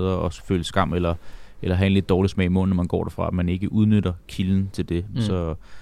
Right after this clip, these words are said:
Speaker 1: det, det kender jeg selv fra nogle af de historier, jeg også har lavet dernede fra,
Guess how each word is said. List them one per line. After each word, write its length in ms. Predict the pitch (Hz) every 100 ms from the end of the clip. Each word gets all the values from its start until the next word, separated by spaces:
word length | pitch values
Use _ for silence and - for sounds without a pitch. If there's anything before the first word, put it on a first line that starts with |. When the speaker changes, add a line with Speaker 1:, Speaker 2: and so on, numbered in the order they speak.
| - - - - -
Speaker 1:
det, 400 | 107 95 - 104
det 80 | -
kender 180 | - 98
jeg 80 | 92
selv 160 | 95
fra 60 | -
nogle 140 | 90
af 40 | 90
de 60 |
historier, 340 | 90 87 95 85
jeg 80 | 85
også 160 | 90
har 40 | 92
lavet 140 | 85
dernede 220 | 82 82
fra, 280 | 87 - -